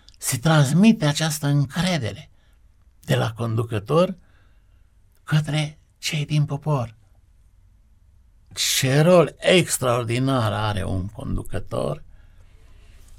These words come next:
al lui Dumnezeu care a înțeles ce înseamnă încrederea în Dumnezeul lui asupra celorlalți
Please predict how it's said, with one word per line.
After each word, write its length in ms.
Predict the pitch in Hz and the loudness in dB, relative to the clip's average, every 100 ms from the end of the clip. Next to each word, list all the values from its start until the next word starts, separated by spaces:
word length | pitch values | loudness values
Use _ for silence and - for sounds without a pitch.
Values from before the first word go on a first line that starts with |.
| - | -4
al 160 | - | 0
lui 140 | 92 107 | 2 2
Dumnezeu 880 | 117 120 117 104 98 98 101 - 117 - - - - - - - - - - - - - | 4 4 4 2 0 0 -2 -6 -12 -16 -16 -16 -16 -20 -20 -20 -20 -20 -20 -20 -20 -8
care 200 | 95 92 | -4 -2
a 100 | 95 | -2
înțeles 760 | 92 95 95 110 131 - - - - - - - - - _ _ - - - - | -2 -4 0 4 6 4 -4 -12 -20 -20 -20 -20 -20 -20 _ _ -20 -20 -20 -14
ce 200 | - 117 | -2 0
înseamnă 520 | 98 - 117 120 104 | 2 2 0 2 2
încrederea 720 | 90 92 - 135 135 101 98 | 0 -4 2 4 4 4 0
în 60 | 92 | -2
Dumnezeul 500 | 92 87 - 95 95 | -6 -6 -6 -4 -4
lui 300 | 127 151 - - - - - - | -4 -6 -8 -20 -20 -20 -20 -2
asupra 680 | 113 107 160 151 123 - - - - | 2 4 2 0 0 -2 -8 -18 -12
celorlalți 880 | - 104 98 95 92 95 - - | -6 -2 0 0 0 -4 -10 -14